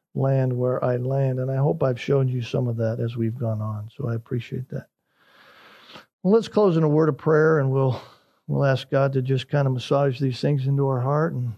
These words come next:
allow us to be comforted by them. Father, we thank you for all that you do. We thank you for your wisdom. We thank you for how it challenges our thinking. Lord, we certainly do not understand everything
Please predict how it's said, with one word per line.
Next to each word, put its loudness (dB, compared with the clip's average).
allow -2
us -4
to -4
be -2
comforted -2
by 0
them. -2
Father, 4
we 4
thank 0
you 2
for 0
all 2
that -2
you 2
do. 0
We -2
thank 0
you 2
for -2
your 0
wisdom. 0
We -4
thank 0
you 0
for 0
how 2
it -6
challenges 2
our 0
thinking. 0
Lord, -6
we 4
certainly 0
do 0
not 2
understand -2
everything 2